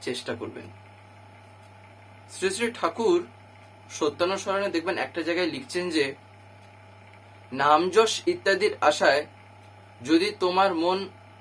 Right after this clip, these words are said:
ভক্তের আচরণ করে, তাহলে তো মনে কপটতা লুকিয়ে রয়েছে। তৎক্ষণাৎ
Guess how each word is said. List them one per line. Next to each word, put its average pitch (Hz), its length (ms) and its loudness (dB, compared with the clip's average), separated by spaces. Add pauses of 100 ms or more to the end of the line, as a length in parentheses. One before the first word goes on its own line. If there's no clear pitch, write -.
(260)
ভক্তের 156 520 6
আচরণ 185 520 2 (160)
করে, 143 360 4 (1160)
তাহলে 175 400 2
তো 165 320 2 (640)
মনে 156 360 0
কপটতা 170 520 0
লুকিয়ে 160 360 2
রয়েছে। 117 440 -2 (1800)
তৎক্ষণাৎ 185 680 6